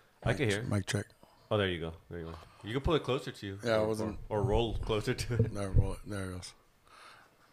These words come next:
Speaker 2: Mic check, mic
Speaker 1: There
Speaker 2: check.
Speaker 1: you go. I can hear you good. Anywho, uh, before I get started, I'm just gonna tell you some health advice real quick about, um,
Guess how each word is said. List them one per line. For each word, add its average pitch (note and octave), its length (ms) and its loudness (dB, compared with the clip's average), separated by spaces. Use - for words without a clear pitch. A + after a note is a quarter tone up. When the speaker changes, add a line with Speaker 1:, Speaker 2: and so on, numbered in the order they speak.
Speaker 2:
Mic G2+ 160 4
check, G#2 220 6
mic G2+ 160 6
Speaker 1:
There A#2 140 8
Speaker 2:
check. A#2 40 6
Speaker 1:
you G#2+ 80 2
go. F#2 100 2
I F#2 80 4
can F#2 140 -6
hear D#2+ 80 -6
you D#2 160 -8
good. - 200 -16
Anywho, F#2+ 920 -2
uh, G2 280 0
before G2+ 340 -4
I G2+ 40 0
get G2 200 -2
started, A2 460 2
I'm G2 160 -2
just G2 200 -8
gonna G2+ 160 -6
tell G2 220 -2
you F#2+ 120 -2
some F#2 160 -8
health F#2+ 240 -4
advice F#2 320 -2
real F#2+ 80 -8
quick - 300 -8
about, F2 440 0
um, F2+ 720 -2